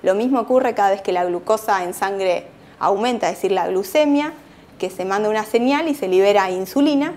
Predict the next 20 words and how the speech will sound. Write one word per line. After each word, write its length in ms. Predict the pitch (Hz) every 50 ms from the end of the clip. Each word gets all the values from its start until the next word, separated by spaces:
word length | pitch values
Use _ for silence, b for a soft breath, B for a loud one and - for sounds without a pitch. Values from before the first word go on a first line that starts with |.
| - -
que 60 | -
es 120 | 185 -
una 120 | 185 180 175
hormona 320 | 180 190 190 196 190 180
que 140 | 180 185 185
vamos 240 | 190 190 190 - 190
a 60 | 190
ver 120 | 196 202
más 240 | 202 196 196 - -
adelante, 640 | 226 233 254 277 302 294 294 285 311 320 320 320 - -
y 240 | 233 226 247 262 208
baja 380 | 208 202 226 226 226 - - 226
la 160 | 226 226 220
glucosa, 580 | 233 240 254 254 - 302 285 294 - 311 370 - B B B B B B
entonces 460 | B 185 196 - 214 208 254 247 247 -
todo 300 | 254 240 247 262 269 262
vuelve 260 | 233 220 220 220 214
a 60 | 196
la 120 | 185 185
normalidad 540 | 185 180 175 170 175 180 175 151 - - -